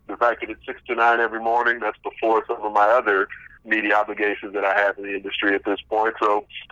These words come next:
it, it suited me, and, and Jason felt a, a similar manner it suited him. So when the show started, it, it launched, uh,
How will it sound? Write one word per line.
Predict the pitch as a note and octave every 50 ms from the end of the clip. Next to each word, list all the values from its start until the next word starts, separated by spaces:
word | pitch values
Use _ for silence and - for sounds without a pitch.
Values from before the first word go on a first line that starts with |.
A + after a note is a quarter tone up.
| -
it, | A2 G#2+ G#2+ A#2
it | A2+ G#2+ G#2 - - -
suited | B2 A#2+ A#2 A#2 A2
me, | G#2+ G#2+ A2 A#2 A#2+ B2 B2+ B2
and, | A2 G2+ F#2+
and | F#2 G2+ G2 -
Jason | G#2 G#2 G#2+ - - G2+ -
felt | - G#2+ G2+ G2+ - -
a, | G#2 G2 G2 F#2+ G2 F#2+
a | G2 - -
similar | A2 G2+ G2+ G2+ G2
manner | G2 G2+ G#2 G#2+ G#2 G2 F#2+ F#2+
it | F#2+ -
suited | - G#2+ G2+ G2 F#2
him. | G2 G#2 G#2+ G#2 F#2+ F2+ F#2 _ - - - - _ _ -
So | A2+ G2+ F#2+ F#2+
when | F#2+ F#2+ F#2 -
the | - F#2+
show | - - A#2 A#2 A2+
started, | - - A2+ A2+ A#2 A#2+ A#2+
it, | A2+ G#2 -
it | G2 G2+ G2
launched, | G2 G2+ G#2 G#2+ G#2+ G#2+ - - - - -
uh, | G2+ G2+ G2+ G2+ G2+ G2+ G#2